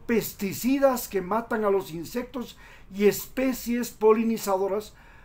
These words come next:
lo que afecta a la fertilidad de la zona. Usan peligrosos pesticidas que contaminan los ríos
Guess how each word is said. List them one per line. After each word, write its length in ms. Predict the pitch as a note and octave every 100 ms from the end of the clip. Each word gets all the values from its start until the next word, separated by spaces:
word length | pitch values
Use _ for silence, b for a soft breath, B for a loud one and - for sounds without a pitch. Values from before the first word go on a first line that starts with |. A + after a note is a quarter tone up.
| B
lo 280 | B G#3+ A#3+
que 100 | A3
afecta 560 | G#3 G3+ C#4 - A#3 B3
a 40 |
la 160 | A3 G3+
fertilidad 720 | - E3+ C#3+ E3 D3+ D3+ F#3
de 80 | F3
la 100 | E3
zona. 360 | F#3+ G3+ B2+ - - - b b b b b -
Usan 500 | A#3+ B3 A#3+ G3+ E3
peligrosos 640 | G3 E3 D#3 G#3+ A3 G3 -
pesticidas 760 | G#3 D#3 - D#3 A3 C4 C4
que 140 | A#3+ A3
contaminan 680 | G3 F3 E3+ G#3+ A#3+ A3+ G#3
los 280 | F#3+ - D3+
ríos 520 | G3 A#3 A#3 A#3